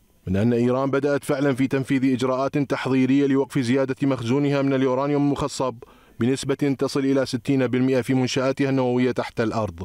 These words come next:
وتقدر الوكالة الدولية للطاقة الذرية أن إنتاج سلاح نووي واحد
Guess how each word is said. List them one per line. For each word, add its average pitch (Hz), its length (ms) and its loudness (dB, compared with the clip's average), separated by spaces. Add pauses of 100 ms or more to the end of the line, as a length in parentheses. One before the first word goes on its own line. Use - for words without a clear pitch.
(480)
وتقدر 135 600 -2
الوكالة 147 500 0
الدولية 143 480 2
للطاقة 143 400 -2
الذرية 139 560 0
أن 135 120 2
إنتاج 135 400 0
سلاح 135 340 -2
نووي 135 400 2
واحد 139 480 -2